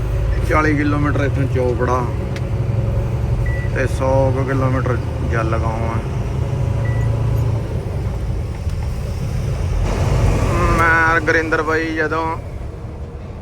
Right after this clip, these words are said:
ਗਏ ਸੀ, ਇੱਧਰ ਹੀ ਨੂੰ ਗਏ ਸੀਗੇ। ਤੇ ਬਾਈ ਉੱਥੋਂ ਬਾਰਡਰ ਤੋਂ ਸੱਤ ਅੱਠ ਕਿਲੋਮੀਟਰ ਅੱਗੇ ਆ ਕੇ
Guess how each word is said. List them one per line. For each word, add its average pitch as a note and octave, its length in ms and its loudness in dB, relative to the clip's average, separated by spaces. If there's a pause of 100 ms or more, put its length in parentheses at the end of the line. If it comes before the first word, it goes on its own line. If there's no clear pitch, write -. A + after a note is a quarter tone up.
(880)
ਗਏ D#3 260 0
ਸੀ, D#3+ 200 -4
ਇੱਧਰ D#3 220 -6
ਹੀ F#3 60 -2
ਨੂੰ F3+ 160 -4
ਗਏ C#3 240 0
ਸੀਗੇ। D3 320 -4 (1300)
ਤੇ F#3 300 0
ਬਾਈ G3+ 400 0
ਉੱਥੋਂ F#3+ 580 -2
ਬਾਰਡਰ F3+ 500 2
ਤੋਂ F#3 160 0 (840)
ਸੱਤ F3 220 -2
ਅੱਠ F3 100 -4
ਕਿਲੋਮੀਟਰ F3 520 -4 (720)
ਅੱਗੇ E3+ 340 -4
ਆ E3+ 160 2
ਕੇ D#3+ 140 -2